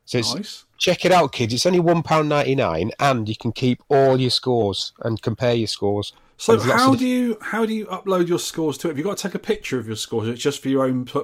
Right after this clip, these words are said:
Speaker 2: personal benefits?
Speaker 1: Yeah, you don't. You just put the score in and then upload it. So it's
Speaker 2: Oh, so all your
Speaker 1: it's
Speaker 2: friends can see your scores and you can sort of compete with each other?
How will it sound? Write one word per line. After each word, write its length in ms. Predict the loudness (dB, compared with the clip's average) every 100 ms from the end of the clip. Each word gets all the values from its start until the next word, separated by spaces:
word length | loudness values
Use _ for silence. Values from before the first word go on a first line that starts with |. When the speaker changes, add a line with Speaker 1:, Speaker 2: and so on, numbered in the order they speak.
| -8
Speaker 2:
personal 400 | -6 -6 -4 -6
benefits? 720 | -6 -4 -6 -8 -10 -12 -20 -20 _ -6
Speaker 1:
Yeah, 240 | 0 2
you 160 | 2 0
don't. 200 | -2 -2
You 80 | -2
just 240 | -2 -4
put 160 | -4 -4
the 80 | -2
score 440 | -2 0 0 2
in 240 | 0 -2 -6 -4
and 120 | -2
then 120 | 0
upload 480 | -2 -2 -2 0 0
it. 180 | -4 -6 _ _ _ -8
So 240 | -2 0
it's 280 | 0 0 2
Speaker 2:
Oh, 100 | 4
so 160 | 6
all 60 | 6
your 120 | 6
Speaker 1:
it's 100 | 4
Speaker 2:
friends 260 | 2 2 0
can 160 | -2
see 180 | -2 -2
your 180 | 0 0
scores 260 | 0 0 0
and 60 |
you 60 | -2
can 80 | -6
sort 160 | -8
of 40 | -8
compete 320 | -6 -4 -4
with 140 | -6
each 160 | -14 -12
other? 240 | -12 -12